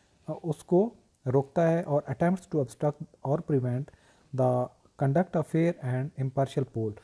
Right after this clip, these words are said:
यानी कि जो साफ शफाफ इलेक्शन हो रहा है उसके दरमियान में वो प्रॉब्लम क्रिएट करता है। नेक्स्ट क्या, और क्या प्रॉब्लम करता है? Interferes or an-, attempts to interfere with the voter when he cast his vote, जब कोई वोट कास्ट कर रहा हो तो वोटर के,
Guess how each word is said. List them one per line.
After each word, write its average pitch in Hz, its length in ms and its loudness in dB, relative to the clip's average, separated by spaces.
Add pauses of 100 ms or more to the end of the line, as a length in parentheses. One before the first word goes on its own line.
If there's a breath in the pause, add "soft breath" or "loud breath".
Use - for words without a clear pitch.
(320 soft breath)
यानी 135 160 -2
कि 139 120 -6
जो 135 300 -2
साफ 127 280 -4
शफाफ 123 340 -6
इलेक्शन 127 320 -6
हो 123 80 -6
रहा 131 100 -2
है 131 60 -2
उसके 156 220 -6
दरमियान 123 480 -4
में 135 200 -6 (180)
वो 120 60 -6
प्रॉब्लम 117 520 -4
क्रिएट 110 260 -6
करता 117 280 -10
है। 143 100 -10 (440 soft breath)
नेक्स्ट 156 300 0
क्या, 175 160 0
और 165 300 0 (100)
क्या 160 120 0
प्रॉब्लम 139 300 -4
करता 139 240 -8
है? 143 120 -2
Interferes 175 460 2 (440 soft breath)
or 147 160 -4
an-, 160 440 -2
attempts 170 380 0
to 151 140 -2
interfere 139 440 0
with 131 160 -2
the 135 180 -2
voter 120 300 -2
when 139 300 -4 (360)
he 156 60 -4 (100)
cast 170 200 0 (180)
his 127 100 0
vote, 123 240 4 (440 loud breath)
जब 139 120 4
कोई 143 120 0
वोट 143 220 2
कास्ट 135 300 -2
कर 135 180 -2
रहा 127 100 0
हो 147 220 -2
तो 135 60 0
वोटर 135 340 0
के, 143 320 -2